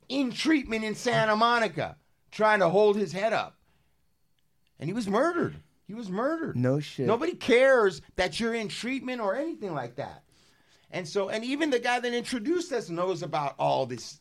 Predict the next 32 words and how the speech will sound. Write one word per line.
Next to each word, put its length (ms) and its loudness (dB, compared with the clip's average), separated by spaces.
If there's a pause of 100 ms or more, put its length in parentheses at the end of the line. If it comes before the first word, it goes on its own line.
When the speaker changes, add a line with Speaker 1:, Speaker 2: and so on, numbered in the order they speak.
Speaker 1:
this 200 -10
history. 460 -10
So 140 -8
what 140 2
I'm 80 -2
trying 260 0
to 60 -4
get 140 2
across 500 0
to 80 -8
you 120 0
guys 320 -2
is 120 -10
that 260 -2 (520)
there 180 8
was 200 0
real, 580 4
real, 360 4
real 400 4
history 480 -4
between 420 -8 (100)
our 180 0
neighborhoods. 680 -8 (180)
Speaker 2:
Right. 260 4
Speaker 1:
And 100 -10
for 160 -4
him 260 -2
to 80 0
come 260 -6
over 280 -4
there 220 -2
and, 140 -6